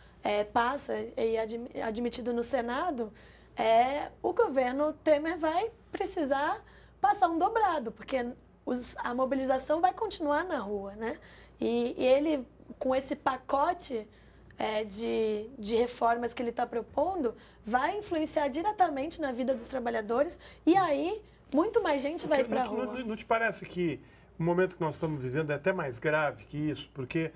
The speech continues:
Speaker 2: o que me parece que tá em questão aí é o futuro da nossa democracia. Se você mela o jogo dessa maneira, você tá colocando pras pessoas que o jogo não vale. O jogo só vale dentro, ah, do que interessa a um grupo,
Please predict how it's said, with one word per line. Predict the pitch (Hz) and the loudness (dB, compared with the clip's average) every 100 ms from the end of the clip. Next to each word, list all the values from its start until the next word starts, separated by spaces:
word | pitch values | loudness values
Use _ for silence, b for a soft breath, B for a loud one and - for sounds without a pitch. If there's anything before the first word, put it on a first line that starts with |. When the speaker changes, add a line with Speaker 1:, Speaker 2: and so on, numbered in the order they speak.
| b b | b b
Speaker 2:
o | - | -10
que | - | -4
me | 214 | -4
parece | 202 175 175 170 | -2 0 -2 -2
que | - | -4
tá | 170 | -4
em | |
questão | - 135 - 151 127 | -2 -6 -4 -4 -4
aí | 147 165 127 - - - | -4 -4 -6 -12 -12 -4
é | |
o | 165 | -4
futuro | - - 202 | -4 -2 -2
da | 180 175 | 0 0
nossa | 175 170 | 0 -2
democracia. | 180 175 175 175 - 123 110 - - b b b | -2 -2 -2 -2 -4 -12 -12 -16 -20 b b b
Se | 196 | -4
você | 220 254 | 0 2
mela | 226 220 | 2 2
o | 180 | 0
jogo | 131 151 123 | -2 -4 0
dessa | 156 - | -2 -2
maneira, | 135 123 156 143 113 - - | -6 -4 -2 -4 -6 -14 -10
você | 147 143 175 | -6 -4 -2
tá | 175 | 0
colocando | 180 160 - 160 147 - | 0 -2 0 0 0 -8
pras | 135 | -10
pessoas | - 117 165 151 117 - b b b | -8 -6 -4 -4 -4 -10 b b b
que | - | -2
o | 185 | 2
jogo | 165 180 | 2 2
não | 190 165 | 0 2
vale. | 160 131 113 - - - - - - | 2 2 -2 -18 -20 -20 -20 -12 -4
O | |
jogo | 147 185 | 0 2
só | - 185 | 2 2
vale | 185 190 | 4 2
dentro, | 156 196 214 214 196 190 b b b - | 2 2 2 0 -12 -14 b b b -10
ah, | 170 117 | -2 0
do | 143 143 | -2 -2
que | 185 | 0
interessa | 185 165 180 180 | 2 4 2 2
a | 180 | -4
um | 151 | 0
grupo, | 170 190 196 180 | 0 0 -2 -8